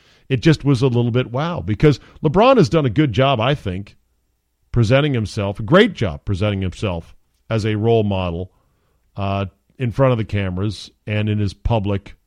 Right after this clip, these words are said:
face to, uh, the, to the world.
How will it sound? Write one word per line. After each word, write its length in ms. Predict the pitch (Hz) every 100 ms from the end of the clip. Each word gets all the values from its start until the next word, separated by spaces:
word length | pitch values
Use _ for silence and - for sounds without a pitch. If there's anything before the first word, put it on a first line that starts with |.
| _ _ _ _ _ _
face 500 | - 175 147 139 -
to, 340 | - 107 101
uh, 260 | 101 101 98
the, 180 | 92 95
to 100 | -
the 200 | 90 104
world. 400 | 117 196 113 69